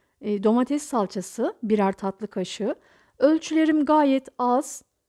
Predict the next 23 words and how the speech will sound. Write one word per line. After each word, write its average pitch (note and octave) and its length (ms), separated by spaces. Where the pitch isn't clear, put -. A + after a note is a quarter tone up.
İnce B3+ 320
bulgurumuz C4+ 680
bir C4+ 180
su C4+ 220
bardağı B3+ 380
ile B3+ 360
sizler A#3+ 540
kolay A#3+ 380
anlayasanız G#3+ 920
diyerekten, G#3+ 640
yani G#3+ 360
aklınızda A#3+ 800
kalabilecek A3+ 720
bir F#3+ 160
ölçü G3+ 600
bırakmak G#3 420
istedim F#3+ 400
sizlere. F#3 640
Ama C4+ 200
kalabalık D4 600
iseniz B3 500
böyle, A#3+ 600
e, A3 80